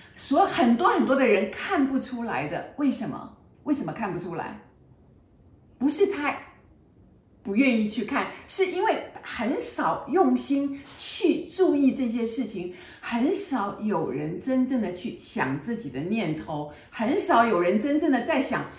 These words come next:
诶，我的脑袋里面刚才想了什么？我是不是想了很多担心的事情？我是不是想了很多不幸的事情？我是不是想了很多让人不安的事情？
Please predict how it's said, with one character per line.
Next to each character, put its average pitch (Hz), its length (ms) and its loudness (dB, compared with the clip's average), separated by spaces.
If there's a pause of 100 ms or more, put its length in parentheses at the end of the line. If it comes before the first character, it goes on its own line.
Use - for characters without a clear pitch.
诶， - 320 -2 (380)
我 202 120 -2
的 214 80 4
脑 214 200 4
袋 254 140 4
里 180 60 2
面 175 120 0
刚 233 160 0
才 110 100 0
想 127 220 -4
了 143 80 -4
什 - 140 -8
么？ - 240 -12
我 185 80 -4
是 - 140 0
不 277 60 2
是 269 60 2
想 151 160 -4
了 160 60 -4
很 135 220 -6
多 165 360 -6
担 190 180 0
心 202 180 -2
的 175 100 -4
事 - 160 -8
情？ - 340 -12 (440)
我 196 120 0
是 208 140 4
不 294 80 6
是 262 40 2
想 156 140 -2
了 170 80 -2
很 156 160 -6
多 170 180 -4
不 170 200 -8
幸 214 300 2
的 143 100 -2
事 151 260 -4
情？ - 320 -12 (260)
我 185 120 2
是 208 160 4
不 285 60 4
是 - 80 6
想 156 160 -2
了 160 80 -2
很 151 200 -4
多 185 200 0 (120)
让 233 240 4
人 185 220 -2
不 254 120 -4 (140)
安 285 300 2
的 214 100 2
事 190 220 -2
情？ 151 340 -6